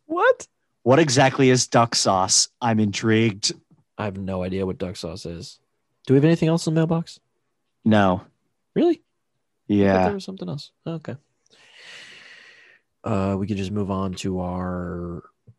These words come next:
Speaker 1: our hypothetical.
Speaker 2: Okay. Okay.
Speaker 1: So I know we've been doing top fives recently, but I feel like we gotta still mix it up. We can't just only do top five. So today we have a hypothetical,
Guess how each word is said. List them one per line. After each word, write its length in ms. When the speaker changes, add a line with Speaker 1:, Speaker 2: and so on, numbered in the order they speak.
Speaker 1:
our 460
hypothetical. 680
Speaker 2:
Okay. 300
Okay. 180
Speaker 1:
So 520
I 60
know 180
we've 220
been 160
doing 520
top 220
fives 520
recently, 480
but 100
I 60
feel 140
like 80
we 80
gotta 180
still 240
mix 240
it 60
up. 140
We 60
can't 180
just 200
only 320
do 200
top 260
five. 260
So 120
today 220
we 120
have 100
a 40
hypothetical, 580